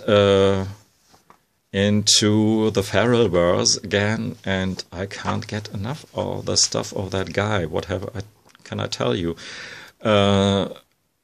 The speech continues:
it's loose cartooning at its best. Uh, sometimes the art takes over the story, and sometimes, uh, the story comes back,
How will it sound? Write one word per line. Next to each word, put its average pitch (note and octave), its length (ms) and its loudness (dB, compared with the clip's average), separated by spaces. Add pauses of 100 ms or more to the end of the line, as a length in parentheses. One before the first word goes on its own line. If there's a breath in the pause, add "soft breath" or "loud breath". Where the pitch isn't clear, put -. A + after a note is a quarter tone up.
(720)
it's A2+ 520 4
loose D3+ 540 8
cartooning D3+ 880 0
at A2 140 0
its - 200 4
best. - 760 4
Uh, G2+ 540 0
sometimes A2 680 2
the - 120 -2
art C#3 220 2 (100)
takes - 280 2 (120)
over A2+ 640 4
the - 140 -2
story, B2 680 2
and F#2+ 220 -2
sometimes, G2+ 760 0 (840 loud breath)
uh, F#2+ 500 0 (160)
the F#2+ 140 -6
story G2+ 760 4 (460)
comes G#2 420 2
back, A#2 400 0